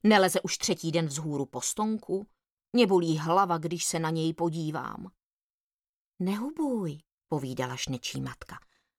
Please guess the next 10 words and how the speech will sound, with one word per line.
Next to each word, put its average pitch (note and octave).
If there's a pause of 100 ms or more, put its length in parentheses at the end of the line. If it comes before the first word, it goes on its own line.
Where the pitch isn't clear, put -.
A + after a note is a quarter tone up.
(280)
"ten A#3+
leze A3+ (100)
tak -
rozvážně, D#3+ (180)
ještě B3+
z B3
něho C4+
budeme A#3
mít A#3+
radost A3+